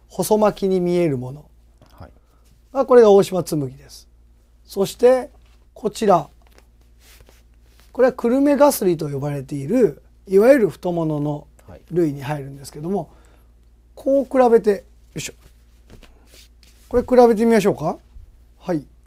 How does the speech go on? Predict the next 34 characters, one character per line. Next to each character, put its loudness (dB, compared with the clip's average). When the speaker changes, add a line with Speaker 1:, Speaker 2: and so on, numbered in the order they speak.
Speaker 2:
す -20
ご -14
い -16
で -20
す -20
ね。 -20
倍 -16
ぐ -12
ら -16
い -20
違 -20
い -20
ま -20
す -20
ね。 -20
Speaker 1:
ね、 -2
倍 2
は 0
違 0
い 2
ま 2
す -6
よ -10
ね、 -2
こ -6
れ -12
ね、 -4
太 -6
さ -6
が -10
ね。 -2
Speaker 2:
は -20
い。 -20
Speaker 1:
で、 0